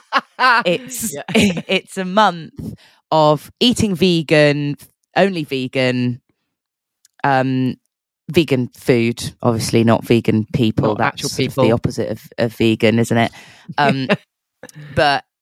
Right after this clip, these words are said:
Speaker 2: uh, yeah, so all throughout January, we'll be going vegan, uh,
Speaker 1: Mm-hmm.
Speaker 2: and we're doing it in solidarity with our colleagues who work for a vegan magazine, and they have a vegan podcast called Simply Vegan Podcast.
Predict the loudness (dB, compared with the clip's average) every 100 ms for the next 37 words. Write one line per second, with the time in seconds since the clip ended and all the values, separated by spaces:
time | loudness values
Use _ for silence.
0 | -4 0 2 2 0 -2 0 0 2 0
1 | 0 0 0 -2 -2 -4 -6 -6 -6 -6
2 | -4 2 2 4 4 4 2 0 -2 2
3 | 2 2 0 2 2 4 2 -2 -18 -18
4 | -2 2 2 2 0 0 -2 -2 0 2
5 | 4 2 0 -6 -6 -6 -10 -8 0 0
6 | 2 0 0 0 -2 -6 -4 -2 -4 -6
7 | -20 _ _ -2 2 4 2 -2 -2 2
8 | 4 4 2 0 _ _ -10 0 0 2
9 | -4 -6 -8 -8 -6 -2 2 4 4 0
10 | -10 _ _ _ -4 -2 0 2 2 2
11 | 0 0 0 0 -2 -2 -4 -4 -4 -4
12 | -4 -4 -4 -4 0 -2 -2 -6 -8 -4
13 | -2 0 2 2 2 2 0 -2 0 0
14 | -2